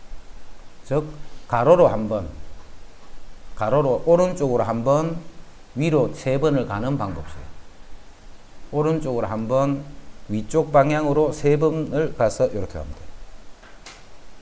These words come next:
그 다음에 또 네 번을, 어, 해서 갈 수 있는 방법수를 찾는 거예요. 자, 또 요렇게 왼쪽으로 한번 가서,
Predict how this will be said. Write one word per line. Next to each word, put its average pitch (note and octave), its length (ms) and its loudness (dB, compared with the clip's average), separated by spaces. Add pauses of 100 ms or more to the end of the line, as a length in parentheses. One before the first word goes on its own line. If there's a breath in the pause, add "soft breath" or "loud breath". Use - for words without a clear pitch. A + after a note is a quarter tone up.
(340)
그 C3 80 4
다음에 F3+ 200 12
또 C#3+ 140 4
네 C3 220 8
번을, F#3 520 4
어, A#2+ 260 4 (100)
해서 C#3 320 2
갈 C#3+ 180 6
수 D3 120 -2
있는 B2 260 0
방법수를 B2 460 -2
찾는 F2+ 200 -8
거예요. D2 200 -8 (720)
자, F#2 160 -8
또 E3+ 280 2 (180)
요렇게 E3+ 540 2
왼쪽으로 D3 500 0
한번 E2 200 -6
가서, - 140 -6